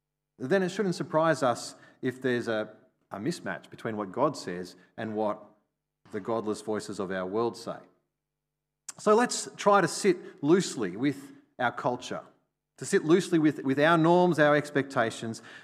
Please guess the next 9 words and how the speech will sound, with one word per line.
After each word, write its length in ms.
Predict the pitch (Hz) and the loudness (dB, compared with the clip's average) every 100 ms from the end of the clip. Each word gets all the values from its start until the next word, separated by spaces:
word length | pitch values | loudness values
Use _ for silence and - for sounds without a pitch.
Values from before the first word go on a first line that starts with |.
| - | -6
and 100 | 127 | 0
open 240 | 139 139 | 0 0
ourselves 440 | 127 113 - 117 110 | -2 -4 -4 -4 -6
to 100 | - | -8
listen 400 | 110 117 - 113 | -8 -8 -8 -12
to 120 | - | -8
what 260 | 104 104 95 | -6 -6 -6
God 340 | 107 107 104 - - _ _ | -6 -4 -6 -8 -20 _ _
says 720 | - 160 135 101 143 180 - | -6 0 0 0 -4 -8 -12